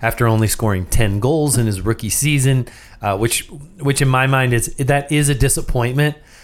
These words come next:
Like, he, he hasn't been great. He's been okay. He hasn't been awful, but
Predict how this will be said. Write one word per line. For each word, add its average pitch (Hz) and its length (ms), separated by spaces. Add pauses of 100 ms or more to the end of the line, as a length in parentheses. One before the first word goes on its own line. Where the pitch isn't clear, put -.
(120)
Like, 117 140
he, 131 360 (320)
he 139 180
hasn't 131 380
been 120 180
great. 95 400 (300)
He's 143 180
been 123 140
okay. 101 420
He 117 60
hasn't 107 200
been 92 120
awful, 87 480
but 92 260